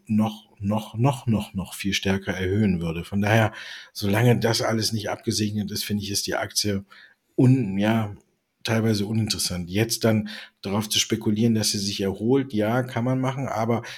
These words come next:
die Frage ist halt eben auch, von welchem Niveau aus wird sie sich erholen. Dauert der Krieg noch Monate, fällt die Aktie vielleicht noch viel tiefer und dann, wenn ich jetzt reingegangen bin und sie sich erholt, komme ich vielleicht gerade mal wieder auf meinen Einstandskurs. Deswegen würde ich tatsächlich erstmal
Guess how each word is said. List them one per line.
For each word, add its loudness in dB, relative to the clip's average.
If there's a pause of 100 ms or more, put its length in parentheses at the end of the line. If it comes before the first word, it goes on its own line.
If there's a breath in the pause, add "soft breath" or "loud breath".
(160 loud breath)
die -12
Frage 2
ist 0
halt -2
eben -2
auch, -4
von -8
welchem -2
Niveau -2
aus -6
wird -6
sie -4
sich -6
erholen. -12
Dauert -2
der -4
Krieg -10
noch -6
Monate, 2 (340 loud breath)
fällt 2
die 0
Aktie -2
vielleicht -2 (320 soft breath)
noch -2
viel -4
tiefer 4 (340 loud breath)
und -4
dann, 2
wenn 4
ich -4
jetzt 0
reingegangen 2
bin 0
und 0
sie -2
sich -4
erholt, 0
komme 0
ich -4
vielleicht -6
gerade 0
mal 0
wieder 0
auf -8
meinen -4
Einstandskurs. -4
Deswegen 2 (260 loud breath)
würde 6
ich 0
tatsächlich 2
erstmal 0